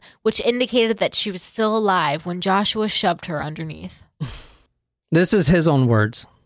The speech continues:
Speaker 1: She whimpered, and when she began to moan more loudly,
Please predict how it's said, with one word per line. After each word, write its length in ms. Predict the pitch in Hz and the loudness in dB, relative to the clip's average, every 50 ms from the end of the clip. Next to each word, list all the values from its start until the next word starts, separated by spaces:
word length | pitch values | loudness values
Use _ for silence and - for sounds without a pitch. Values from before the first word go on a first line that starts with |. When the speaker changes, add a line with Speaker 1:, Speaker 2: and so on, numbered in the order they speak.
| _ - | _ -4
Speaker 1:
She 220 | - - - 254 | -2 0 0 2
whimpered, 500 | 233 233 226 226 220 247 233 233 233 226 - | 2 2 0 0 0 2 2 2 2 0 -2
and 260 | - 214 208 208 202 | 0 0 0 2 2
when 300 | 190 214 220 226 233 240 | 2 2 2 2 0 0
she 160 | 233 - - 202 | -2 -2 0 -2
began 480 | 202 202 185 - 220 226 247 262 277 | -2 -2 -2 0 0 0 0 0 -2
to 140 | - - 269 | -4 -4 -2
moan 340 | 262 240 220 208 208 196 190 | 0 2 2 2 2 2 2
more 180 | 190 190 190 | 2 2 2
loudly, 640 | 185 196 185 180 190 190 180 185 185 190 185 185 | 2 0 0 0 0 0 -2 -2 -2 0 0 -2